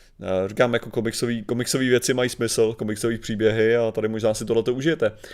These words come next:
No ale lidé, kteří mají samozřejmě už dávno superschopnosti a skvěle je používají hlavně k tomu, aby pomohli celému světu, tak jsou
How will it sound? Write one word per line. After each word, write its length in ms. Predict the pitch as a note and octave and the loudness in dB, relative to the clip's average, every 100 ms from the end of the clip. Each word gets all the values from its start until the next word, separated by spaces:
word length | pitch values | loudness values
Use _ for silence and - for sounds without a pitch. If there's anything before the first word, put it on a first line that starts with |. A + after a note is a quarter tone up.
| - - | -20 -2
No 100 | A2+ | 4
ale 140 | B2 B2+ | 6 6
lidé, 300 | D3+ E3+ C3 | 6 2 2
kteří 240 | C3 B2 | 0 0
mají 160 | B2+ A#2+ | -2 0
samozřejmě 580 | A#2+ C3+ D3 C#3 A2 | -2 0 -2 0 -2
už 140 | G2+ G#2 | -2 0
dávno 280 | G#2+ B2 A#2+ | 0 2 -4
superschopnosti 920 | A2+ A2 G#2+ G#2 G#2 G2 - G2 G2+ - _ _ - - - | -4 -4 -4 -6 -6 -8 -6 -8 -10 -20 _ _ -20 -20 -8
a 160 | G#2 G2+ | -4 -4
skvěle 380 | - A#2+ A#2 | 2 4 8
je 80 | A#2+ | 6
používají 680 | A#2 A#2 A2 A#2+ A2 G#2+ G#2+ | 4 -2 0 4 4 6 2
hlavně 300 | A2+ G#2 A2+ | 2 2 2
k 80 | G#2+ | 0
tomu, 240 | A#2 A2 G#2+ | -2 2 2
aby 180 | G#2+ | 2
pomohli 360 | G#2+ A2+ A2+ A#2 | 0 0 0 0
celému 360 | A2 G#2+ A2 A2+ | 2 0 0 -2
světu, 360 | A2 F#2+ F#2+ | -2 -2 -2
tak 180 | F#2+ C3+ | -2 0
jsou 360 | - G3 G3+ | 2 0 0